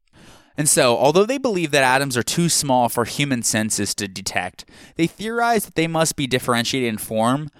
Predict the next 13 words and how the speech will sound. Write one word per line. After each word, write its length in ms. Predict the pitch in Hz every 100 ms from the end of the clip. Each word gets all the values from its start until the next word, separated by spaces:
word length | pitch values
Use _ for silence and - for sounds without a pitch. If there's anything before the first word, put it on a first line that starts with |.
| _ -
order, 300 | 131 127 120
and 160 | 107
posture. 600 | - 104 107 - - - - _ - - -
For 220 | 165 160
example, 520 | 127 135 120 110 -
some 280 | - - 214
atoms 320 | 214 196 143
are 80 | 120
convex, 720 | 120 120 117 95 90 - - -
while 160 | 143 156
others 260 | 170 170 139
are 60 |
concave. 760 | - 127 120 - 107 92 92